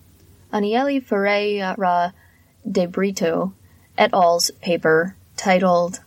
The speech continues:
First Detection of Natural Infection of Aedes aegypti with Zika Virus in Brazil and Throughout South America,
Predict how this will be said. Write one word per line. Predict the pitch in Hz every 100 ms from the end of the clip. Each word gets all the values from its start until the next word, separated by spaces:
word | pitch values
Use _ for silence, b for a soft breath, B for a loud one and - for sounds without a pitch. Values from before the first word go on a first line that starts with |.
| _ _
First | 247 262
Detection | 277 240 190 - 185 185
of | 185 208 196 190 190 -
Natural | 190 196 - 254 262
Infection | 247 180 185 - 185 190
of | - 185 175 175 -
Aedes | 190 214 233
aegypti | 240 - 180 - 170 170 185 B B B -
with | 190 175
Zika | 190 - 196 214
Virus | 185 175 170 165 -
in | 180 175
Brazil | 180 165 175 170 196 - B B B -
and | 202 190
Throughout | 196 190 190 185 185
South | - 165 160
America, | 170 165 - 196 - 202